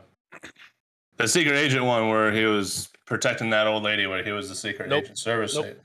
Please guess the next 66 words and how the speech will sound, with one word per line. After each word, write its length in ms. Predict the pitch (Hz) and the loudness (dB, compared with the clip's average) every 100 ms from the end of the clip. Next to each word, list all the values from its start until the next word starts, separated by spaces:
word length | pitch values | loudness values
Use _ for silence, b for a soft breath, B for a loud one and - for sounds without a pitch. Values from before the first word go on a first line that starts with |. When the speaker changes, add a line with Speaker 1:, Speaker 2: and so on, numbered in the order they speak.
| - | -10
Speaker 1:
No, 260 | 113 160 - - | -6 -6 -4 -2
that 120 | 131 | 0
wasn't 200 | 151 160 | 2 0
Speaker 2:
Nope. 40 | 143 | 2
Speaker 1:
the 60 | |
one? 200 | 147 196 - - _ _ - | 2 2 -4 -18 _ _ -10
Speaker 2:
Nope. 180 | 156 _ - | -10 _ -8
The, 420 | 135 139 143 139 127 | -2 0 0 -2 -4
that 200 | 139 160 | -2 0
was 160 | 160 135 | -2 -2
the 80 | |
one 160 | 139 135 | -2 -2
where 160 | 127 123 | 0 0
he 60 | |
was 140 | 123 117 | -2 -4
in 100 | 110 | -2
bed 240 | 123 120 | 0 0
watching 360 | 110 131 - 107 | 0 -2 -4 -8
the 60 | |
movie 260 | 110 110 110 | -6 -2 -2
after 200 | 110 120 | -2 -4
the 100 | 107 | -4
guy 140 | 110 | -2
talked 320 | 104 131 117 110 | -2 -2 -4 -2
about 300 | 110 107 - _ _ _ _ _ _ _ _ 123 | -2 -2 -4 _ _ _ _ _ _ _ _ 0
it. 160 | 113 | 2
Speaker 1:
No, 380 | 139 196 208 117 | 4 4 4 4
that 120 | 123 | 2
was, 120 | 170 | 2
that 280 | 208 139 147 | 0 2 0
was 120 | 202 285 | 0 -2
on 120 | 269 | -4
the 60 | |
plane. 480 | 269 311 370 120 104 - _ _ _ - | -2 0 0 -2 -8 -16 _ _ _ -4
He 60 | 143 | 0
Speaker 2:
No. 40 | |
Speaker 1:
switched, 360 | 139 143 156 - | 2 2 2 0
he 180 | 123 160 | 0 2
was, 220 | 156 147 | 2 2
he 160 | 127 160 | 2 2
watched 300 | 143 165 175 | 2 2 2
something 320 | 175 160 147 | 2 2 4
and 140 | 139 135 | 2 2
then 140 | 131 | 0
he 40 | 131 | 0
changed 320 | 143 139 123 | 0 0 -2
the 40 | |
channel 220 | 147 139 139 | 0 2 2
Speaker 2:
He 40 | |
was 80 | 143 | 4
Speaker 1:
to 60 | 143 | 4
Speaker 2:
wa-, 80 | |
Speaker 1:
that, 180 | 151 - | 6 4
Speaker 2:
he 60 | 151 | 4
was 80 | 123 | 4
Speaker 1:
and 40 | |
then 60 | 147 | 2
Speaker 2:
watching 220 | 160 185 | 2 0
Speaker 1:
he, 40 | 185 | 0
Speaker 2:
the 80 | |
Speaker 1:
then 160 | 185 170 | 2 2
he 40 | 143 | 2
Speaker 2:
news. 80 | |
Speaker 1:
turned 160 | 143 131 | 2 2
it 80 | 123 | 2
off. 380 | 127 98 - | 2 0 -4